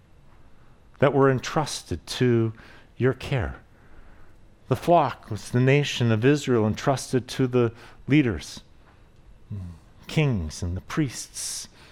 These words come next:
and the prophets, and all of them are gonna be taken now into captivity. And will not pangs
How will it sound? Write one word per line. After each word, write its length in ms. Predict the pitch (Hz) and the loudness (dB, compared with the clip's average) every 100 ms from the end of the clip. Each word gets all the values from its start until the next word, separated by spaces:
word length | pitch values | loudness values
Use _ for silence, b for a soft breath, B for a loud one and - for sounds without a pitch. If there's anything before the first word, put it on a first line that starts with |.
| b | b
and 100 | 104 | -4
the 60 | 101 | -4
prophets, 760 | - 147 127 - - - - - b b b b b | -2 -4 -4 -8 -12 -12 -14 -18 b b b b b
and 140 | 107 92 - | -8 -6 -4
all 300 | 123 135 147 | -4 0 0
of 140 | 120 | 2
them 200 | 113 107 | 0 0
are 80 | 101 | 0
gonna 200 | 104 98 | 0 0
be 120 | 107 | -2
taken 640 | - 147 127 - 98 104 | -2 0 0 0 -2 0
now 360 | 117 120 101 87 | 0 0 0 0
into 300 | 120 143 120 | 0 2 0
captivity. 1000 | 110 - 90 - - - - 123 80 67 - b b b b b b b b - - - - | -4 -4 -4 -6 -14 -10 -4 -4 -6 -12 -14 b b b b b b b b -20 -20 -10 -2
And 180 | 143 104 | 0 2
will 200 | 135 151 | 4 4
not 400 | 131 131 147 - | 4 0 0 -6
pangs 1040 | - 135 127 131 151 160 165 156 - - | -6 -4 -2 -2 -2 0 -2 -2 -6 -10